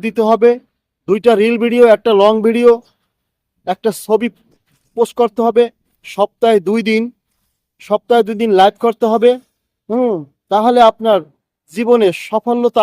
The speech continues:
আসতে ছয় মাসের বেশি লাগবে না। আর YouTube-এর গাইডলাইন মেনে চলতে হবে। অন্য মানুষের ভিডিও আপলোড দিবেন না কাটিং ছাটিং করে, এবং অন্য মানুষের গানের মিউজিক ব্যবহার করবেন না। হ্যাঁ,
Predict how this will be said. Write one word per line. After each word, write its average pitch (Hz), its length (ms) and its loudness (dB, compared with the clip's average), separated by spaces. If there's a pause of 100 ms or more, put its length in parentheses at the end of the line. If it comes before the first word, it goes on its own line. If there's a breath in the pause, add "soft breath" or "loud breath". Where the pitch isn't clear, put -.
আসতে 208 260 -6
ছয় 214 260 -4
মাসের 233 340 -2
বেশি 220 180 -4
লাগবে 180 360 -2
না। 110 60 -10 (960)
আর 165 280 0 (720)
YouTube-এর 233 500 0 (120)
গাইডলাইন 214 420 0
মেনে 220 240 0
চলতে 220 260 -2
হবে। 226 260 2 (600)
অন্য 214 220 -2 (140)
মানুষের 233 320 -2 (100)
ভিডিও 226 280 2 (960)
আপলোড 202 420 -2
দিবেন 226 300 -2
না 233 60 4 (120)
কাটিং 220 260 -4
ছাটিং 226 320 -6
করে, 233 260 2 (520)
এবং 202 260 2 (240)
অন্য 220 200 -2
মানুষের 233 480 -2
গানের 202 340 0
মিউজিক 226 480 -4
ব্যবহার 196 400 0
করবেন 233 340 0
না। 233 80 2 (600)
হ্যাঁ, 214 260 -2